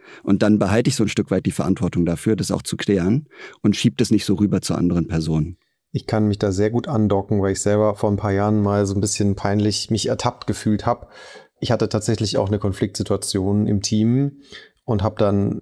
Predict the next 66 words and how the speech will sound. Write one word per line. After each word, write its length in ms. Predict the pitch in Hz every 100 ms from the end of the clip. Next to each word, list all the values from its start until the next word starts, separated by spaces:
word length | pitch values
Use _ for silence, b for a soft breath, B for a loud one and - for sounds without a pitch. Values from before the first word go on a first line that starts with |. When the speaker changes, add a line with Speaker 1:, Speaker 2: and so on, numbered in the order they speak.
| -
Speaker 2:
immer 260 | 123 120
wieder 220 | 117 117
gesagt, 420 | 110 104 110 - -
"Ich 300 | 104 - -
möchte 260 | 113 -
Feedback 560 | 110 160 165 110 - -
geben", 260 | 113 113 113
und 120 | 101
die 100 | 110
andere 200 | 110 104
Person 400 | 107 101 107 101
will 80 | 104
das 160 | 101
nicht 160 | 104 -
hören 240 | 107 120
und 120 | 113
wurde 220 | 98 110 107
dann 220 | 110 104
von 160 | 110
einer 200 | 107 104
Mediatorin 520 | 101 104 101 113 117 113
darauf 200 | 104 -
hingewiesen, 680 | 113 104 98 104 113 127 B B B B B _
"Was 160 | 110 -
du 80 |
da 120 | 131 110
hast, 140 | 120
ist 120 | 135
kein 140 | - 101
Feedback, 320 | 127 131 120
das 160 | 104 -
ist 80 |
Kritik. 520 | - 104 - 170 - -
Du 80 |
möchtest 460 | 107 110 110 - -
ne-, 240 | 110 107
jemand 240 | 117 107 107
anderen 260 | 117 107
kritisieren 480 | 104 104 104 101 127
und 120 | 101
das 120 | 95 -
ist 120 | -
was 180 | 104 -
ziemlich 280 | 127 135
anderes." 500 | - 120 101 92 -
Ne? 100 | 101
Weil 160 | 101 101
wenn's 200 | 104 -
wirklich 280 | 104 110 -
ein 80 | 98
Feedback 340 | 147 143 131
gewesen 380 | 120 107 113 107
wäre, 240 | 110 107
dann 160 | 107 101
wär's 180 | 104 -
mir 100 | 113
auch 120 | 101
egal 320 | 104 95 123
gewesen, 320 | 113 104 101
ob 100 | 98
die 120 | -
andere 180 | 104 101
Person 360 | 101 98 101 101
das 200 | 95 -
hören 280 | 98 98 92
will. 300 | 104 139